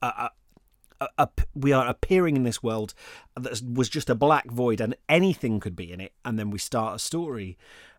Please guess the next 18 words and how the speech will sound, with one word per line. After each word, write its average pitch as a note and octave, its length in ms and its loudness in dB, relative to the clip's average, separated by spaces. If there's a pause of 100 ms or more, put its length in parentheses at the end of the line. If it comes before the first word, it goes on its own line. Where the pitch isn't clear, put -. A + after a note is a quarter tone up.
(340)
Th-, A2 140 -18 (120)
they're C#3+ 340 6
really C#3+ 280 2
useful A#2+ 340 0
because A2 280 -6
I G#2+ 100 -4
can A#2 220 -4
read A#2 200 0
one G2 160 -2
out F#2 260 -6
and F#2+ 320 -6
we're G2+ 220 -6
all F#2 340 -10 (920)
equally A#2+ 340 -4
qualified G#2 500 -6
to G2 120 -10
understand F2+ 520 -10
it D#2+ 120 -16